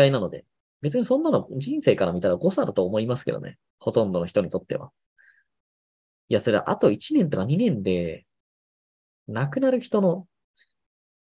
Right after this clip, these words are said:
半年とか一年ってなったら、めちゃめちゃでかいわけですけど。でも何にもしてなくたって、ね、半年一年とか全然過ぎちゃうので。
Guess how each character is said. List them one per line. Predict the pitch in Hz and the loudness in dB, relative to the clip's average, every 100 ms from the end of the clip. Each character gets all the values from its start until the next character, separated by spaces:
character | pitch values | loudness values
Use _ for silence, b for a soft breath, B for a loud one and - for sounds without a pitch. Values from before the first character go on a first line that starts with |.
| _ _ - - _ | _ _ -20 -20 _
半 | - 131 143 | -4 -2 0
年 | 139 | 0
と | 123 | 2
か | 101 | 0
一 | 95 117 | 0 -4
年 | 90 | -4
っ | |
て | 90 | -4
な | 90 | -6
っ | - | -6
た | - | -8
ら、 | 69 - _ _ _ _ _ _ | -8 -16 _ _ _ _ _ _
め | 98 | -6
ち | 98 | -2
ゃ | |
め | 117 | 0
ち | 110 | 2
ゃ | |
で | 104 | 2
か | 98 | 2
い | 107 | 2
わ | 85 | 0
け | 87 | -4
で | 87 | -8
す | - | -10
け | - | -14
ど。 | - - _ _ - | -14 -16 _ _ -4
で | 208 | 0
も | |
何 | 139 220 | 2 0
に | 269 | 0
も | 269 | -2
し | - | 0
て | 262 | 2
な | 247 247 | 2 0
く | - | 0
た | - | -2
っ | - | 0
て、 | - 123 _ _ _ _ | -6 -6 _ _ _ _
ね、 | 113 95 | -8 -6
半 | - 143 | -4 0
年 | 156 143 | 0 -2
一 | 120 127 | -6 -6
年 | 90 | -6
と | - | -8
か | - | -12
全 | - 120 | -8 -6
然 | 120 | -4
過 | 139 | -4
ぎ | - | -4
ち | |
ゃ | 82 | -8
う | 110 | -10
の | - | -16
で。 | - | -20